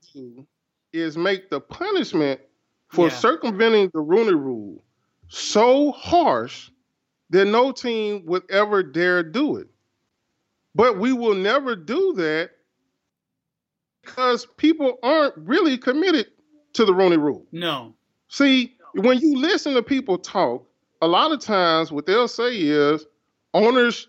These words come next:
Speaker 1: should have a right to pick whoever they want <coughs> to coach the team.
Speaker 2: Yeah.
Speaker 1: Right? And the Rooney Rule does nothing to stop a team from hiring who they wanna hire. Literally,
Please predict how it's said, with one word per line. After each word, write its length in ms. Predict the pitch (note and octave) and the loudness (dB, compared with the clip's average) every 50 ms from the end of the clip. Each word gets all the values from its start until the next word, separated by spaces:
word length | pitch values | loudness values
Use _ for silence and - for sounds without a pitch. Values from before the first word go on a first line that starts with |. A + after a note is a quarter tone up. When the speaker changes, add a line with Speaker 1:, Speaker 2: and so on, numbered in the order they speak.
| _ _ | _ _
Speaker 1:
should 260 | - - - G#3 F3+ | -12 -2 -2 0 0
have 240 | E3+ G3+ G3 F#3+ F3 | 2 2 0 2 0
a 60 | E3 | 0
right 360 | E3 E3+ F3 E3+ E3 D3+ C#3 - _ _ _ _ _ _ _ _ | 0 2 2 2 2 0 -4 -6 _ _ _ _ _ _ _ _
to 120 | - F#3 | -8 -8
pick 240 | F3 - A3+ A3+ A3 | -4 -2 -4 -4 -4
whoever 640 | - - G3 F3+ F3 F#3 G3 G#3 G3+ G3 G3 F#3+ | -6 -2 0 2 4 4 4 2 4 2 2 0
they 200 | F3+ E3+ F3 F3 | 2 2 0 0
want 420 | E3+ D#3 D#3+ E3+ F3 E3 D#3 D3 - _ _ _ | 0 0 0 0 2 0 0 -2 -6 _ _ _
<coughs> 160 | - - - - | -6 -6 -4 -4
to 100 | F#3 E3 | -4 -2
coach 320 | - G3+ F#3 E3 D#3 - | 0 2 0 0 0 -2
the 120 | - D#3 | -8 -8
team. 340 | D3+ - F#3 D3+ G#2+ G2 - _ _ | -4 -2 -4 -4 -4 -8 -18 _ _
Speaker 2:
Yeah. 280 | - E3 D#3+ C#3+ A#2+ A2+ _ | -12 -10 -10 -10 -12 -14 _
Speaker 1:
Right? 300 | D3 D#3 F3 F3+ F#3+ F#3 - _ _ _ _ _ _ _ _ _ _ _ | -4 -2 0 -2 -2 -4 -8 _ _ _ _ _ _ _ _ _ _ _
And 440 | A#3 B3+ C4+ C4+ C4 C4 B3+ A#3 A3 _ _ _ _ _ _ _ _ _ _ _ _ _ _ | 2 2 4 4 4 4 2 -2 -10 _ _ _ _ _ _ _ _ _ _ _ _ _ _
the 100 | A3+ A#3 | -2 -2
Rooney 300 | A3+ B3 D#4 G4 F#4+ F#4 | 0 2 0 2 2 0
Rule 340 | D4+ C4 C#4+ E4+ E4 D4+ A#3+ | 0 0 0 2 2 0 0
does 400 | D#3+ - B3 D4 C#4+ A#3+ F#3 F#3+ | 0 0 2 4 4 2 0 -2
nothing 540 | F3+ F#3 G3+ A#3+ D4 D4+ - A3 G3+ F3+ | -4 -4 -2 -4 -4 -4 -4 -6 -6 -6
to 180 | D#3+ - F#3+ E3+ | -6 -6 -8 -8
stop 500 | - - - F#3+ F#3+ A#3 D4+ C#4 - - _ _ _ _ - | -8 -6 -2 -2 -2 -2 -2 -6 -10 -14 _ _ _ _ -4
a 100 | G3+ G3+ | -4 -4
team 640 | G3+ - - A#3+ C#4 C#4+ C4+ A#3 G3+ F#3+ F#3 F3 F#3 _ _ _ _ _ _ | -4 -4 -6 -4 -2 -2 -2 -2 -2 -2 -4 -4 -6 _ _ _ _ _ _
from 240 | - - A3+ A3 G3 | -2 0 0 0 0
hiring 460 | D3+ F3+ G#3+ B3+ D4+ D4+ B3 G#3+ F#3 | -2 -2 0 0 2 2 2 0 -2
who 160 | D#3+ G#3+ G#3+ | -4 -4 -2
they 120 | G3+ G3 G3 | 0 0 0
wanna 320 | F#3 F#3+ F#3+ F#3+ F#3 F3+ | 0 -2 -2 -2 -2 -4
hire. 440 | E3+ G3+ C4 D#4 C4 G3 C#3+ B2+ - _ _ _ _ - | -4 -4 -4 -2 -2 -2 -2 -4 -6 _ _ _ _ -8
Literally, 580 | F3 G3 C#4+ F#4+ G#4 G4+ F4 D4 C#4 A#3 A3+ | -2 2 4 4 6 6 6 4 4 0 -2